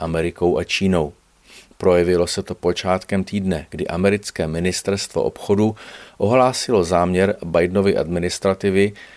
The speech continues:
zakázat čínský software, ale případně i hardware v automobilech prodávaných na území Spojených států.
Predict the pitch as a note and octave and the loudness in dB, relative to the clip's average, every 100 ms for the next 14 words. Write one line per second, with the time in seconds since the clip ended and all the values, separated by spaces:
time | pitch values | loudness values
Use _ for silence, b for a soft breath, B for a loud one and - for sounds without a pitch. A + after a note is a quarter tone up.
0 | B - E2+ F#2+ - G#2+ G#2+ A2 - - | B -4 0 2 2 2 2 -2 -2 -2
1 | F#2+ - - E2+ E2 D#2+ - F#2 G2 A2 | -2 -2 -6 -4 -4 -6 0 4 4 2
2 | E2+ F2 E2+ - F#2 - F2+ F#2 G2 - | -2 0 0 -4 -8 -2 -2 0 -2 -2
3 | D2+ E2+ E2+ F2+ F#2+ F#2+ - F#2 G2+ A2+ | 0 2 2 4 4 2 -2 -2 0 0
4 | A2+ G#2 A2 - - F2+ F#2+ F#2 F#2+ G2 | 2 2 2 0 -4 2 4 4 2 0
5 | - - - F2 F2+ F2+ F2 - D#2+ E2+ | -4 -12 -8 -4 -2 -4 -6 -4 -4 -2
6 | F2 - F#2 F2+ G2 F2+ | -6 -6 0 0 0 -4